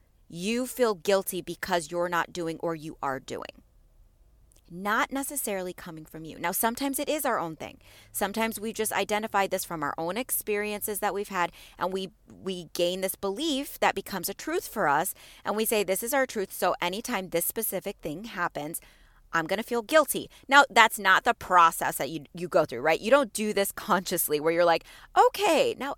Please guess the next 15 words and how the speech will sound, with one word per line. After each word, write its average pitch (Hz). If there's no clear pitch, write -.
every 466
time 311
I 254
think 247
of 180
this 156
or 170
go 285
through 185
this, 147
I'm 320
going 214
to 240
feel 151
guilty," 277